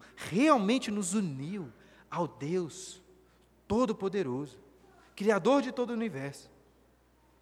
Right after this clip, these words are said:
a nossa vida tinha que ser muito diferente, não é mesmo? Infelizmente, apesar de falarmos e cantarmos tanto sobre a nossa união com Deus,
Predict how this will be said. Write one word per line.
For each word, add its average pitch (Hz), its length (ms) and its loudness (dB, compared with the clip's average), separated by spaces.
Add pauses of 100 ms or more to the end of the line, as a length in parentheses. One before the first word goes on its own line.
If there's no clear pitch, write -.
(540)
a 151 60 -8
nossa 180 260 -4
vida 165 220 -6
tinha 185 180 -6
que - 80 -10
ser 196 100 2
muito 175 380 0
diferente, 120 500 -10 (720)
não 120 60 -12
é 120 40 -10
mesmo? 147 300 -6 (1700)
Infelizmente, 175 560 -2
apesar 170 300 0
de 160 100 -4
falarmos 175 600 0
e 175 40 -2
cantarmos 180 560 -4
tanto 233 360 -4
sobre 190 260 -2
a 180 60 2
nossa 196 280 -2
união 180 360 -2
com 202 160 -6
Deus, 147 480 -8